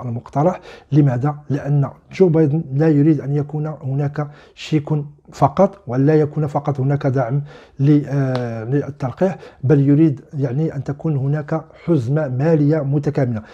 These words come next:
دعم التعليم، دعم المدارس، دعم الجامعات وغيرها من، آه، الأمور، الرفع من الحد الأدنى للأجور وغيرها من الأمور. فهذه الأمور تعارض يعارضها الجمهوريون، و، آه، حسب أقوال،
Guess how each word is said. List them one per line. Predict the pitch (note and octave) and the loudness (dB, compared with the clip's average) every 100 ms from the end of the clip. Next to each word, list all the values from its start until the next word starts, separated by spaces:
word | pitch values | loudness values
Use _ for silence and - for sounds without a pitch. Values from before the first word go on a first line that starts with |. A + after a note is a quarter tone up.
| - - | -18 -6
دعم | A2+ A#2+ C3 | 0 2 0
التعليم، | - G#3 D3+ F#3 F#3 D3+ | -2 -2 2 2 2 -2
دعم | B2 C3 A#2 | 0 0 0
المدارس، | C3+ C#3 C#3+ F3 F3+ F3 - | 0 2 2 4 2 0 -6
دعم | A#2+ C3 B2+ | -2 -2 -2
الجامعات | C3 A#2+ A#2+ A#2+ B2 D3+ C#3+ E3+ F3+ - - _ - | -4 -6 -8 -6 -4 -2 -2 -2 -2 -6 -20 _ -4
وغيرها | B2+ D3 C#3 B2+ D3+ - - - | 2 4 6 4 2 0 -12 -2
من، | D3 D3 D#3 | 2 2 2
آه، | D3 C#3 C#3+ C3+ B2+ A#2+ C3+ | 0 0 0 2 0 -2 -2
الأمور، | C3 D#3 D#3+ F3+ F3 | 0 0 4 2 2
الرفع | B2+ C#3+ - B2 D3+ | -4 -2 -2 -2 -2
من | D3+ | -2
الحد | C#3+ - B2 | -2 -2 -2
الأدنى | D3+ D#3 C#3 D3+ | -2 -2 -2 -2
للأجور | D3+ D3 D#3+ C#3+ F3+ F3 - - A#2 | -2 -4 -2 0 -2 -2 -14 -14 -6
وغيرها | A#2 C#3 C3+ C#3+ D3+ | 0 2 2 2 0
من | C#3 D3+ D3+ | 0 0 0
الأمور. | D3 D3 C3+ D3 C3+ A#2 | -2 -4 -4 0 0 -2
فهذه | - C3 D#3 | -4 -2 0
الأمور | F3+ F3+ F3 | 0 2 2
تعارض | D3 A#2 D#3+ E3 D#3+ D#3+ | 0 -2 0 2 0 0
يعارضها | C#3+ E3 D3+ C#3+ | 0 0 0 0
الجمهوريون، | C3 C3+ B2 B2+ D#3 F#3 F3+ - - - C3 | 2 0 0 2 4 4 0 -12 -20 -10 4
و، | D#3 D3+ - - _ - | 4 4 0 -18 _ -12
آه، | D#3 C#3+ C3 | -6 -4 -4
حسب | - E3+ F3+ D3 | -4 -4 -2 -2
أقوال، | D#3 - D3+ - C#3+ F3 F3 | -2 -6 -10 -8 0 4 4